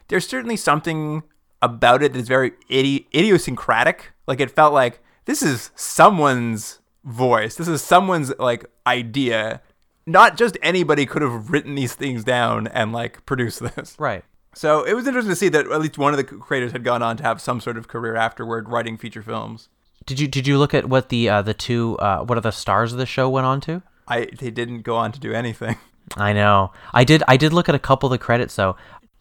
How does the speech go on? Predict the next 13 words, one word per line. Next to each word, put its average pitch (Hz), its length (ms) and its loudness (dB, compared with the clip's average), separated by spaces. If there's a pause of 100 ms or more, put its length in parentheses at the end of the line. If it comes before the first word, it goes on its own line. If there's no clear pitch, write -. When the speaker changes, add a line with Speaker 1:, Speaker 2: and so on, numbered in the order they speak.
Speaker 2:
John 135 300 8
Cutler, 120 440 4
who 131 160 0
played 117 220 0
Chester 113 360 -4
Barnes, 98 540 -4 (260)
uh, 104 160 -2
my 120 200 6
favorite 123 360 -4
credit 113 320 -4
of 101 80 -10
his 101 220 -4
being 101 320 -6